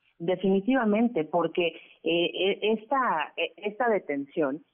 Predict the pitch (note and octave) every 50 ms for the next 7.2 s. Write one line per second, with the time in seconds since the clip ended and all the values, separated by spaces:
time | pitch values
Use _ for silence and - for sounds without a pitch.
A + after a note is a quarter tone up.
0 | _ _ _ _ _ - G3 F#3+ G3 G#3 A3+ G#3+ G3+ - _ - G3 F#3+ G3 G3
1 | G3+ G3 F3+ E3 D#3 D#3 D3+ - - F3+ F3 D#3+ - - G3 G3 E3+ D3 D3 D3
2 | D#3 D3+ D3 D3+ D#3 E3 E3 D#3+ E3 D#3 - - F#3+ F3+ F#3+ F#3+ - - E3+ D3+
3 | C#3 - - D3+ D3 D3 D3 - E3 F3 F#3+ F#3+ E3 - - C#3 - - C#3+ -
4 | - - - E3 D3+ D3+ - F3 E3 E3 E3+ - _ - - _ - C3+ C#3 C#3
5 | C#3 C#3 C#3 - C#3+ - - - E3 D#3 D#3+ E3+ D#3+ D#3 D#3 D#3 D3 B2+ - -
6 | D#3 D#3 - E3+ D#3 C3+ B2+ - D3 C#3 C#3+ C#3+ - - D3 D3+ D#3+ F3 G3+ -
7 | D3 C#3 C3+